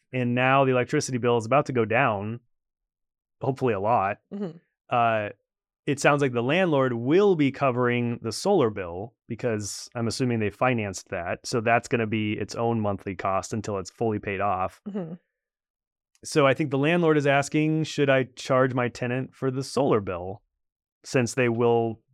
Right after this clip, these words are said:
Speaker 1: potentially not have an electricity bill.
Speaker 2: Mm-hmm. And that's the bit that I really dislike.
Speaker 1: Yeah.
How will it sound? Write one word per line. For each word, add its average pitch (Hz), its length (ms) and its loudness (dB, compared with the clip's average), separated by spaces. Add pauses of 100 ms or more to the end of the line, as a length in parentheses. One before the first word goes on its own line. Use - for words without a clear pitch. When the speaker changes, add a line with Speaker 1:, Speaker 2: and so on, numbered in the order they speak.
(260)
Speaker 1:
potentially 131 480 -2
not 110 220 -2
have 104 160 -2
an 104 60 -6
electricity 98 420 -8
bill. 90 240 -16 (160)
Speaker 2:
Mm-hmm. 262 280 0
And 220 140 0
that's 294 220 0
the 403 160 -6
bit 240 280 -2
that 202 100 2
I 185 140 2
really 180 280 -4
dislike. 147 480 -10 (140)
Speaker 1:
Yeah. 98 140 -10